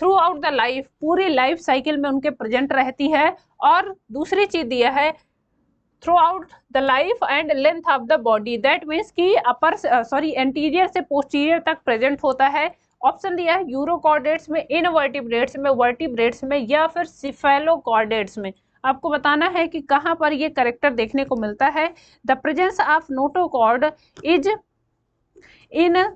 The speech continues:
पूरी लाइफ साइकिल में होगा और लेंथ पूरी बॉडी में आपको देखने को मिलेगा, ठीक है। That means कि एंटीरियर से लेके पोस्टीरियर तक। तो ये आपको पता है कहाँ पर देखने को मिलता है, cephalochordates में, है ना।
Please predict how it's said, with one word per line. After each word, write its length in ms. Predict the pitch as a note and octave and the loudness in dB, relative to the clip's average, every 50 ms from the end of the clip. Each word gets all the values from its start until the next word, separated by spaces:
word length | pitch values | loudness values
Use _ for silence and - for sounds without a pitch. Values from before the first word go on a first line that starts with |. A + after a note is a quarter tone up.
| _ - | _ -4
पूरी 440 | D4 C#4+ - - C#4 C#4+ D#4 F4 F#4 | -4 -4 -4 -2 0 0 2 2 2
लाइफ 300 | E4 D4+ C4 C4 D#4 - | 2 2 0 0 -2 -4
साइकिल 400 | - - D4+ C#4 C#4 C4 D#4+ D#4+ | -2 -2 0 0 0 0 -2 -2
में 120 | D#4 E4 E4+ | 0 2 2
होगा 380 | D#4+ D4+ D4 C4 C4 D#4 D#4+ E4 | 2 2 0 2 2 2 2 4
और 240 | - C4+ D4 D#4+ C4 | 4 2 2 2 2
लेंथ 300 | C#4 C4+ C#4+ E4 E4 E4 E4 - _ - | 0 0 0 2 0 0 -2 -6 _ -4
पूरी 180 | - A#3 D#4+ | -2 0 0
बॉडी 400 | D#4 A#3 A#3 A#3 A#3+ A#3 D#4 D#4+ | 0 2 2 2 2 2 0 0
में 160 | D4+ C#4+ D4+ D4+ | 2 2 2 2
आपको 280 | C4 B3 - - C#4 | 0 0 -2 -2 -2
देखने 340 | A#3 A#3+ A#3+ - B3+ C4 C4 | 0 -2 -2 -2 -4 -4 -2
को 120 | C4 D4 | 0 -2
मिलेगा, 400 | B3+ A3+ G#3+ A3 G#3+ G3+ F#3 G3+ | -2 -2 -2 -2 -2 -2 -2 -2
ठीक 220 | G3+ - D#4+ D4+ - | -4 -4 -4 0 2
है। 120 | G4 F4 - - _ - - A3+ | 2 2 0 -2 _ -20 -8 -2
That 240 | A3+ C4 C#4 C4+ E4+ | 0 0 0 0 -2
means 260 | D#4 D#4+ E4 F#4 - | -2 0 0 -2 -2
कि 160 | - F4+ F4 - | -4 -4 -4 0
एंटीरियर 600 | - C4 C4 C4 C4+ D4 C#4+ D4 C4+ E4 F4 F#4 | 0 0 0 0 0 -2 -2 0 2 2 2 2
से 140 | - - B3 | 0 -2 -4
लेके 260 | B3 A3+ A#3 C#4 D4 | -4 -4 -4 -6 -6
पोस्टीरियर 720 | C#4+ - B3+ C4 C4 - - B3 A#3+ A#3 B3 C4+ C4 A#3 G3+ | -4 -2 -2 -2 -4 -4 -6 -6 -4 -2 0 0 0 0 -2
तक। 220 | - - - - _ _ _ _ _ - | -2 -4 -6 -6 _ _ _ _ _ -4
तो 60 | - C#4+ | -4 -2
ये 200 | A#3+ D4 F4 F4 | 0 2 2 2
आपको 260 | D#4+ D#4+ D#4+ - D#4+ | 2 0 -2 -4 -8
पता 220 | C4+ D#4 C#4+ D4+ D#4 | -6 -4 0 0 0
है 160 | D4+ E4+ D#4+ | 0 -2 -6
कहाँ 280 | - D#4 C#4 C#4+ D#4+ D#4 | -4 -4 -2 0 0 0
पर 160 | - D4+ C4+ | 0 0 0
देखने 320 | A#3+ C4+ C4 - D4 D4 C#4+ | 0 -2 -2 -2 -4 -6 -4
को 140 | C#4+ C4 B3 | -4 -6 -6
मिलता 260 | A#3+ A#3+ A#3+ C#4 C4+ | -6 -4 -2 -2 0
है, 180 | C4 D4 D#4+ E4 | 0 0 -4 -4
cephalochordates 1120 | E4 - C#4+ - - C#4+ C4+ C4 C#4+ D#4 E4 D#4+ - A#3 A#3 A3+ G#3+ A3+ G#3+ G#3+ - - | -6 -8 -10 -4 0 0 2 2 2 2 0 0 0 0 0 0 0 -2 -6 -6 -8 -10
में, 120 | G#3 G3+ G3+ | -10 -8 -6
है 100 | A3+ C#4 | -4 -2
ना। 200 | E4+ G#4+ - | -2 -2 -2